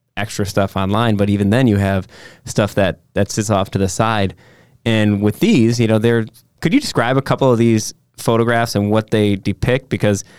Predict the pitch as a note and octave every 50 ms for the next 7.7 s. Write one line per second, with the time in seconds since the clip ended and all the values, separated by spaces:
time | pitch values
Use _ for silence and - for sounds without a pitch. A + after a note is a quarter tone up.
0 | - - - B2 A2+ A2+ - D#3 - - E3 B2+ A#2 A#2+ B2+ - B2 A2 - -
1 | G#2 G#2+ G#2 G2+ G#2 G2 - G#2 G#2 G2+ F2 A2 G#2+ G#2 G#2 G#2+ G#2 G2+ G2 -
2 | G2 G2 G2+ G#2+ A#2+ B2+ A2 G2 - G#2 G2+ G2+ G2 F#2 - - - - _ _
3 | _ _ _ _ _ _ _ - B2 A#2+ A#2 A#2 C3 C3 - - B2 A2+ G#2 -
4 | - - - - B2 B2+ A#2 G2+ G#2 - - - B2+ C3 - - F#2+ F#2+ F#2 -
5 | _ _ - A2 G2 - G#2+ G2+ G2+ G#2+ A#2 A#2 A#2+ - - _ _ _ _ -
6 | - - - B2+ A#2+ A2+ G2+ G2+ - G#2+ F#2+ F#2 F2+ G2 F#2 - A2+ G#2+ - -
7 | D2+ - - - _ _ - - G2 F2+ - - - -